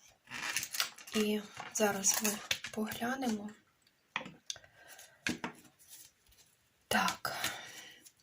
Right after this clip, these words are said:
Карти вже хочуть сказати. На даний момент, е, карта конкуренції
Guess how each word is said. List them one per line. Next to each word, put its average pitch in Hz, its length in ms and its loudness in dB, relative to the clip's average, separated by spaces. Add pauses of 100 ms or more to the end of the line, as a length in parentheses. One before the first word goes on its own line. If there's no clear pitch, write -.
(3500)
Карти 220 360 2
вже 196 200 2
хочуть 202 400 -2
сказати. 214 760 4 (2750)
На 233 180 8
даний 220 340 10
момент, 262 640 2 (2000)
е, 208 280 4
карта 247 420 8
конкуренції 240 1120 4